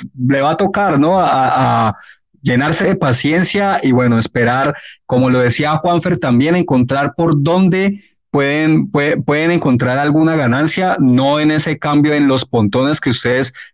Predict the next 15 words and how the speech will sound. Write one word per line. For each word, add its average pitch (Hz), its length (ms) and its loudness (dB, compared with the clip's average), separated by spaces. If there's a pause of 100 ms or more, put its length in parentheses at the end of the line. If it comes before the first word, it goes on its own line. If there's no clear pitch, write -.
nos 143 220 0
explicaban 165 640 0
muy 170 200 4
bien, 139 520 0 (200)
eh, 117 360 0
anteriormente. 117 840 0
¿Cómo, 120 240 -2
cómo 165 260 0
ves 175 200 0
a 165 100 -2
Toto 165 320 0
Wolff 156 240 2
para 143 180 0
esta - 200 -2
temporada? 120 520 0